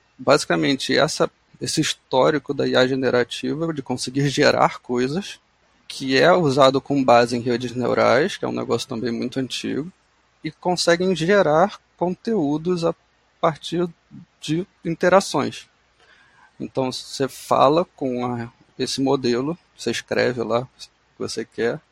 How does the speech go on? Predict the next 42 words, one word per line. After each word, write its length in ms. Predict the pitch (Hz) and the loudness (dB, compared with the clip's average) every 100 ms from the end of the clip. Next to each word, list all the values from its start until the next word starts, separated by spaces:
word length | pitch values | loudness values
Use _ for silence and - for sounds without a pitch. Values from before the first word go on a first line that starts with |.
| - | -10
ou 140 | 120 | -8
você 240 | 107 - 107 | -6 -6 -6
fala 340 | - 113 123 | 0 0 -2
também, 220 | - 107 | -6 -12
eles 140 | 113 - | -12 -12
também 260 | 113 104 _ - | -10 -10 _ -6
olham, 280 | 107 113 - _ | -6 -6 -16 _
fala, 380 | 107 110 120 101 101 110 | 0 2 2 0 -6 -14
vê 160 | 95 123 | -10 -6
uma 140 | 120 | -6
imagem, 480 | 110 107 117 131 107 | -4 0 2 2 0
enfim. 320 | - 110 139 _ - - - - - _ _ _ | -8 -10 -12 _ -20 -20 -20 -20 -20 _ _ _
E 80 | 131 | 0
a 80 | 135 | 4
partir 340 | 160 156 170 | 6 4 2
daquilo, 520 | 160 180 - 151 160 | 2 2 0 -2 0
eles 160 | 180 - | -2 -4
conseguem 340 | 175 - 165 | -6 -2 -2
te 100 | 160 | 0
responder 400 | 175 180 196 165 | 0 -2 -2 0
alguma 300 | 156 156 170 | 0 2 -2
coisa. 320 | 185 151 117 - | -2 -2 -2 -4
Então, 180 | 120 | -10
se 60 | 127 | -8
você 140 | 131 | -8
falar, 320 | - 131 127 131 | -6 -2 0 0
"Oi, 380 | 156 190 147 113 | 2 2 2 0
como 200 | 151 160 | -2 -2
está 180 | - | 0
o 80 | 156 | 0
dia 180 | 156 175 | 2 2
hoje?", 420 | 135 113 107 110 _ _ - | 2 0 -4 -10 _ _ -6
ela 220 | 117 113 | -2 -2
vai 380 | 123 113 - - - _ | -2 -2 -2 -6 -12 _
conseguir 360 | - - 120 120 | -14 -12 -8 -6
te 100 | - | -4
responder 500 | 127 - 139 117 120 | -4 -2 -4 -4 -6
como 240 | - 131 | -4 -4
está 180 | 131 - | -2 -2
o 80 | 123 | -2
dia 200 | 135 143 | 0 0
hoje, 400 | 123 143 151 | 2 2 0